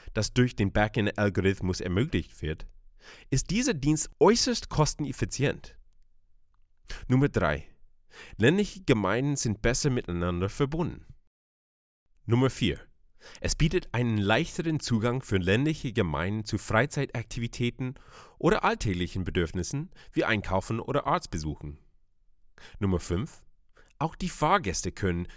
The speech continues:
durch dieselbe intelligente Streckenführung Zeit sparen. Nummer sechs. Die Menschen können eine Fahrt buchen, wann immer sie wollen und brauchen, aber natürlich nur innerhalb der festgelegten Betriebszeiten.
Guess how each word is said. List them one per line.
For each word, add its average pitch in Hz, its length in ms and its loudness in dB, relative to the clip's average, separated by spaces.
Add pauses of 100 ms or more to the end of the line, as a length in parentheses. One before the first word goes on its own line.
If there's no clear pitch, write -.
(280)
durch 107 240 2
dieselbe 117 420 2
intelligente 101 600 -4
Streckenführung 101 840 -4
Zeit 170 240 -4
sparen. - 380 -8 (840)
Nummer 104 200 2
sechs. - 440 -4 (380)
Die 120 80 4
Menschen 175 360 0
können 135 400 -4
eine 110 180 -2
Fahrt 95 360 -4
buchen, 123 380 -6
wann 101 200 -2
immer 151 240 0
sie 135 180 -4
wollen 92 240 0
und 90 140 -4
brauchen, 107 400 -2 (400)
aber 104 140 0
natürlich 123 600 0
nur 113 320 2
innerhalb 104 460 -2
der 101 100 2
festgelegten 87 720 -4
Betriebszeiten. - 840 -6